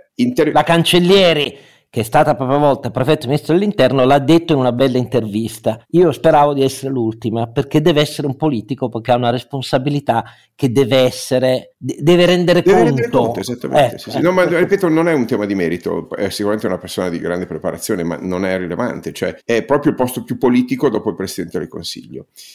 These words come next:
Speaker 1: Eh, l-, l'ergastolo ostativo, eh, un'altra manifestazione di durezza dichiarata, quando in realtà palesemente è una, una, una,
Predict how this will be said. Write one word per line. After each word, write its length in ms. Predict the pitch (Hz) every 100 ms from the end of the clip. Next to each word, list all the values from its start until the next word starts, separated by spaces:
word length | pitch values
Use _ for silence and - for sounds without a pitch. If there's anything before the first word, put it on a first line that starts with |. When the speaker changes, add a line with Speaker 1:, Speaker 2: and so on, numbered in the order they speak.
| _ -
Speaker 1:
Eh, 420 | 110 110 104 101 - 113
l-, 220 | 127 -
l'ergastolo 500 | 151 165 143 143 165
ostativo, 720 | 143 131 131 165 92 82 - _
eh, 300 | 104 104 98 -
un'altra 400 | 117 104 - 147
manifestazione 1080 | 107 104 101 107 143 143 113 113 139 120
di 360 | 80 95 104 90
durezza 640 | 107 107 123 127 - 120
dichiarata, 1040 | 98 101 - 127 110 82 - 110 139 147 - _ _ _ -
quando 280 | 120 113 98
in 60 | 95
realtà 720 | 131 139 90 95 117 - -
palesemente 800 | 104 101 113 104 101 95 117 117
è 160 | - 98
una, 240 | 92 90 -
una, 340 | 92 95 90 101
una, 600 | 95 87 85 82 80